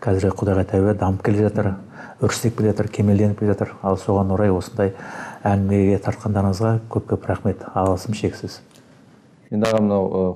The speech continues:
Speaker 2: қонақ болып келіп қалдық. Мынау дастархан басында отырған өзіңіздің отбасыңызбен таныстыра кетсеңіз.
Speaker 1: Біздің үйіміздің,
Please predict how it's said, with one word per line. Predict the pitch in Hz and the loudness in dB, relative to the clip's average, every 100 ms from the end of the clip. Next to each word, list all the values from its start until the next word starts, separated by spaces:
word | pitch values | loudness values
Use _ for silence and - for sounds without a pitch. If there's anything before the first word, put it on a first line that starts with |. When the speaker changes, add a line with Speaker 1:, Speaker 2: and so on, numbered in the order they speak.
| 123 | 0
Speaker 2:
қонақ | 113 - | 0 2
болып | 110 - | -2 0
келіп | 113 90 | -4 0
қалдық. | 110 117 160 - | -2 -2 -4 -6
Мынау | 95 95 113 | -4 -4 -2
дастархан | 101 110 107 107 | -2 -2 0 2
басында | 107 104 104 101 | 0 0 -2 -2
отырған | 98 104 98 | -2 -4 -2
өзіңіздің | 92 95 90 104 | -4 -6 -2 -2
отбасыңызбен | 113 117 - 101 95 95 - | 0 -2 -2 -4 -4 -8 -10
таныстыра | 110 104 101 95 | -10 -8 -6 -6
кетсеңіз. | - 110 - - - - | -6 -8 -8 -16 -20 -8
Speaker 1:
Біздің | 120 120 120 110 - | -2 2 4 4 2
үйіміздің, | 117 107 101 110 98 | 2 4 4 2 0